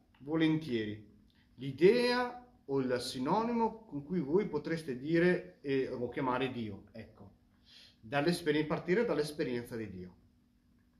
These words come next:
Va bene? Se qualcun altro vuole condividere, lo scrive sulla diretta, così cerchiamo anche di, eh, di comprenderlo. Intanto, mentre voi scrivete, facciamo un passo successivo,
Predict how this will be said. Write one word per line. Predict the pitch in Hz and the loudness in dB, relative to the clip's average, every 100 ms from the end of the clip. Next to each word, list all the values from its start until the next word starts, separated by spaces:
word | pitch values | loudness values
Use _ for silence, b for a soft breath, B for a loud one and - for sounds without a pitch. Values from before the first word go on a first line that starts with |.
| _ - | _ -16
Va | 120 | -8
bene? | 135 135 | -6 -6
Se | 247 | -4
qualcun | 240 180 165 | -4 -2 0
altro | 127 113 117 | 0 -2 -4
vuole | 113 120 117 | 0 0 0
condividere, | - 117 117 143 185 220 254 277 - - _ | -2 -6 -4 -2 4 6 6 0 -12 -20 _
lo | 131 | -16
scrive | 131 143 131 | -8 -4 -4
sulla | 131 123 | -2 -2
diretta, | 139 151 156 233 | 0 0 -2 -4
così | 185 156 | -4 -6
cerchiamo | 147 135 - 127 127 120 | -4 -8 -6 -6 -2 -2
anche | 120 123 131 | -4 -6 -8
di, | 113 113 120 - - _ _ _ _ _ _ _ _ _ _ - | -6 -6 -8 -12 -20 _ _ _ _ _ _ _ _ _ _ -16
eh, | 113 | -10
di | 113 113 | -10 -10
comprenderlo. | 123 117 110 98 95 92 - _ B B B B B B B B B B | -8 -8 -8 -12 -14 -16 -20 _ B B B B B B B B B B
Intanto, | 175 180 185 160 147 | -4 6 8 8 4
mentre | 151 - | 2 4
voi | 175 156 | 4 4
scrivete, | - 143 139 139 185 | 2 4 4 6 2
facciamo | 190 196 196 208 | 2 -2 2 2
un | 208 | 4
passo | 185 170 190 | 4 2 2
successivo, | 175 175 180 170 135 120 123 127 - | -4 0 0 0 -2 0 0 0 -4